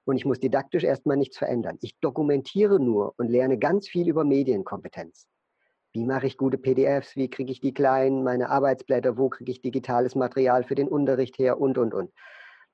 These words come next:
So. Und das, ähm, entlastet den Dozenten an der Stelle. Die Herkulesaufgabe ist nicht so groß. Und, äh, viele, die das probieren, sind da sehr zufrieden mit.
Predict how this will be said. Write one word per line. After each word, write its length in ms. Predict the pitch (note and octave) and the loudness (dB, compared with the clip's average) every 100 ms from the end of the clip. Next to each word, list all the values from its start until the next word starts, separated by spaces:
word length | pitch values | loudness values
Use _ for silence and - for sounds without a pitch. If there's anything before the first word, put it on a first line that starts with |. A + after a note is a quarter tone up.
| _ | _
So. 340 | A#2 A#2 G2+ - _ | 0 0 0 -6 _
Und 240 | - C3 B2 | -2 0 2
das, 340 | C#3 - - _ _ _ _ _ | -2 -2 -18 _ _ _ _ _
ähm, 560 | C3+ C3 C3 C3 C3 C3 _ | 0 2 2 0 -4 -8 _
entlastet 600 | D3 C#3 D3 F3+ D3+ C3 | -6 -4 -4 -2 -4 -2
den 140 | G#2+ | -2
Dozenten 480 | G#2 G2 G#2+ G#2+ - | -2 -4 -8 -6 -6
an 100 | A2+ | 0
der 120 | A#2+ | 0
Stelle. 300 | A#2 A#2 B2+ | 0 -2 -2
Die 120 | D3+ A2 | -2 -2
Herkulesaufgabe 840 | B2+ D#3+ C#3 - A#2+ - A#2 A#2 | -2 2 0 2 -2 0 0 0
ist 80 | - | -2
nicht 140 | A2 | -6
so 100 | G#2+ | -8
groß. 480 | - A2 G#3 C4 - - - - _ _ | -2 0 0 -4 -18 -20 -20 -20 _ _
Und, 540 | C#3 C3+ C#3 C#3 C#3 - | -2 0 2 2 0 0
äh, 260 | B2+ B2 | 0 0
viele, 320 | A#2+ D3 D#3 | 0 -2 0
die 100 | D#3 | 0
das 160 | C#3+ C3+ | 0 -2
probieren, 500 | - C3 C#3 F3 F3+ | -2 -4 0 0 0
sind 180 | C#3 C3+ | 0 2
da 120 | B2+ | 2
sehr 160 | C3 B2+ | 2 2
zufrieden 540 | C#3+ - E3 E3+ A2+ | -2 -4 -2 0 0
mit. 260 | A2 D3 | 0 -2